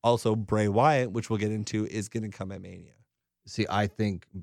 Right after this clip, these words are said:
Speaker 2: Alexa goes more into the Bray Wyatt storyline as a whole compared to wanting to stay in the women's division and fight for that championship.
Speaker 1: Slow,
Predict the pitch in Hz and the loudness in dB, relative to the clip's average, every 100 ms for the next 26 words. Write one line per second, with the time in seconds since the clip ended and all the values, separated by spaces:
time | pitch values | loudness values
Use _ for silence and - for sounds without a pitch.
0 | _ _ _ 104 98 98 - 92 95 85 | _ _ _ 0 2 0 0 -2 0 0
1 | 92 92 - 87 80 92 87 85 85 - | -2 -2 -6 -8 -4 -2 0 0 -2 -6
2 | 87 87 82 82 80 78 - 95 85 - | -4 -2 -2 -4 -4 -6 -2 0 0 -4
3 | 82 85 80 - 80 76 50 73 78 78 | -4 -4 -4 -4 -6 -6 -10 -12 -6 -6
4 | 76 76 - - 73 - 78 78 78 78 | -6 -8 -12 -10 -10 -8 -6 -4 -4 -6
5 | 76 76 76 71 69 67 73 69 64 64 | -8 -8 -10 -8 -10 -8 -8 -6 -8 -6
6 | 87 85 139 - - - 180 | -4 -4 -6 -8 -8 2 4